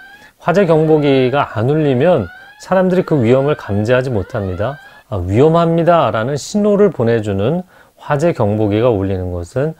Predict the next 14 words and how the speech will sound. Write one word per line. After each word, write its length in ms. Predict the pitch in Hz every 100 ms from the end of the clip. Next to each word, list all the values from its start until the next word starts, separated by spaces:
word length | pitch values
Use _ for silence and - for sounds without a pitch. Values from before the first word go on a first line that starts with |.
| _ _ -
반드시 560 | - 98 101 113 127
필요한 580 | - - 131 110 113 143
것입니다. 580 | 127 95 101 87 85 78 _ _ _ _ _ - - - - - - _ -
아, 560 | 113 104 101 98 95 92
그런데 340 | 165 190 165
정반대로 1000 | - 160 175 110 151 170 156 117 117 104
제가 200 | 98 139
지금 180 | 143 151
방금 300 | 135 147 123
이야기한 540 | 123 123 120 117 110
것은 380 | 101 98 - 156
건강한 720 | - 107 110 120 143 180 185
종류의 420 | 147 131 127 123
불안인데요. 880 | 104 104 101 95 135 92 92 90 127